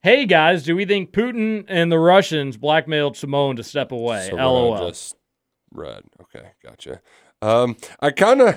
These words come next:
Speaker 2: <laughs> like how the public schools is cutthroat. Either be good enough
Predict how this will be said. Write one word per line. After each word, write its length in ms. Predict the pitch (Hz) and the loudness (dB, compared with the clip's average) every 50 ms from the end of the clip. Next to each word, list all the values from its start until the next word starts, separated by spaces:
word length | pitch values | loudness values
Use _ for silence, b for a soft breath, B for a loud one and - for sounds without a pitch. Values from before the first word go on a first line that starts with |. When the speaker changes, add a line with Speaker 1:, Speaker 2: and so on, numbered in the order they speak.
| - - | -2 -4
Speaker 2:
<laughs> 80 | - | -2
like 380 | 135 127 135 147 156 156 143 - | 2 4 4 4 4 2 0 2
how 140 | - 131 127 | 2 0 2
the 100 | 120 113 | 0 0
public 340 | 98 - 135 151 147 135 113 | 0 0 0 0 0 -4 -8
schools 500 | - - 113 101 95 92 98 98 - - _ _ _ _ _ _ _ _ _ _ _ _ _ _ _ _ _ _ _ _ | -8 -6 -4 -4 -2 -4 -6 -6 -10 -14 _ _ _ _ _ _ _ _ _ _ _ _ _ _ _ _ _ _ _ _
is 200 | - 117 113 - | -6 -4 -4 -4
cutthroat. 720 | - - - 120 120 - - - - 67 58 52 - - _ _ - | -6 -4 0 0 0 0 -2 -10 -10 -8 -6 -6 -8 -10 _ _ -2
Either 280 | 117 120 123 131 135 117 | 0 2 4 4 4 2
be 240 | 107 135 151 175 | 4 4 2 2
good 240 | 185 156 135 135 135 | 2 2 2 2 2
enough 460 | 143 147 143 139 143 139 139 135 - | 4 4 4 4 4 4 2 -2 -8